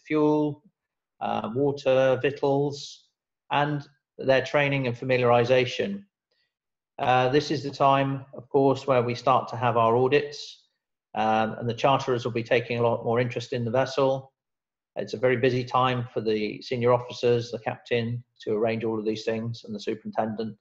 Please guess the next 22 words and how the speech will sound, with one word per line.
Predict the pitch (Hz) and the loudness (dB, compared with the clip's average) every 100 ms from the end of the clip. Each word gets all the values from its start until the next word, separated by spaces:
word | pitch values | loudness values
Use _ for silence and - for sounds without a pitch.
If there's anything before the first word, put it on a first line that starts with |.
| _ _ _ _ _ _ - | _ _ _ _ _ _ -4
and | 117 120 120 | 0 0 2
the | |
operations | 135 151 160 160 131 | 2 6 4 4 -6
department. | - - 104 101 104 98 - _ _ _ _ _ _ _ _ - | -8 0 2 2 -4 -8 -18 _ _ _ _ _ _ _ _ -4
Uh, | 117 117 | 0 2
many | 156 156 | 2 2
times | 156 156 151 127 | 4 4 2 -4
the | - | -10
crew | - 160 151 135 | 0 2 4 2
are | |
not | 127 151 151 | 2 2 0
allowed | 139 131 123 120 | 0 2 2 -2
to | 127 | 0
live | 139 135 | 2 2
on | 127 | 0
board | 120 123 120 | 2 2 2
or | 107 | 0
take | - 131 | 0 4
over | 139 156 120 | 4 4 2
the | |
ship | - 117 123 - | 2 2 2 -2
until | 123 123 117 117 | -8 0 0 0